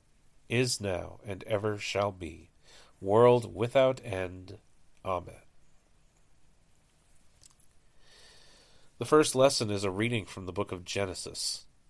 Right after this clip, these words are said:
beginning with the fifth chapter and the first verse. This is the book of the generations of Adam. When God created man, he made him in the likeness of God.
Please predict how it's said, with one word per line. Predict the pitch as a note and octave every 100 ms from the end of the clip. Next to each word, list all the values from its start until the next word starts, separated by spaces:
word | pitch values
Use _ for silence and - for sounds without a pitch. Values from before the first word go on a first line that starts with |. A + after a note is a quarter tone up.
| -
beginning | G2 G#2+ A2
with | A2 -
the | -
fifth | - C3 C3 - -
chapter | - A2+ G#2 - - - - - _ - - -
and | F#2
the | -
first | F#2 E2+ -
verse. | - - - - - _ _ _ _ _ _ - _ _ _ _ _ _ - - _ _ - - - - - - _ _ _ _ - - - - - - - - _ _ _ - _ _ _
This | A#2 C#3+ D#3+ -
is | D#3 D3
the |
book | B2+ C#3 D3
of | C3
the | A#2+
generations | C3+ B2+ A#2+ A#2 - G#2+
of | G#2
Adam. | G#2 G2+ F#2 E2+ - _ _ _ _ - -
When | - A#2+ A#2+
God | C#3+ F#3 F3+
created | D3 C3+ C3+ C3+ A2
man, | G2+ G2+ F2+ - - _ -
he | - B2
made | A#2+ C#3 C#3
him | - F#2 A2 - -
in | A2 G#2+
the | G#2+
likeness | G2+ B2 - F#2+ E2 -
of | F2
God. | F#2 E2+ -